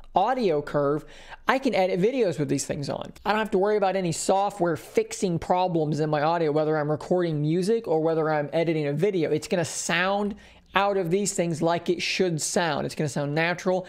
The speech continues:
and I can edit with these things. And since I'm plugged in, wired, there's no lag, there's no delay. It's very easy to edit with these things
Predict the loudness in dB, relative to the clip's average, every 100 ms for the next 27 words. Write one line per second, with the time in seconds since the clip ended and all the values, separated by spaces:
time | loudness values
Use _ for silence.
0 | -12 -12 -4 -2 0 2 2 2 0 0
1 | 0 0 -2 -4 -4 -12 -6 -2 -2 0
2 | -2 -2 -2 0 0 -2 0 0 0 -2
3 | -6 -2 0 0 0 -2 -4 -10 -20 -2
4 | 0 2 0 2 2 2 2 0 0 0
5 | 0 -2 0 2 2 2 2 2 2 0
6 | -2 -4 -2 0 2 0 0 0 2 2
7 | 2 0 0 -4 -4 -6 -8